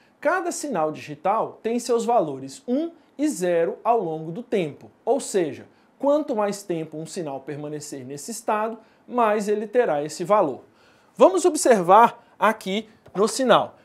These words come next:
Veja bem, quando eu tenho um sinal cinco volts, que está aqui representado,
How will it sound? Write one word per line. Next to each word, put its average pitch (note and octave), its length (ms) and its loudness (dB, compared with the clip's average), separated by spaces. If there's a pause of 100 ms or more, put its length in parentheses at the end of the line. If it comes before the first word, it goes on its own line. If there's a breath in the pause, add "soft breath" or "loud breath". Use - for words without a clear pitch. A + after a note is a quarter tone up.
Veja D#4+ 280 4
bem, E3 280 0 (380 soft breath)
quando G#4 280 4
eu D#4 120 6
tenho E4 260 2
um D#4 80 2
sinal F#3 540 4
cinco F4+ 540 -2
volts, - 720 6
que F3+ 100 -8
está F3 220 4
aqui D#3 200 0
representado, C#3 920 2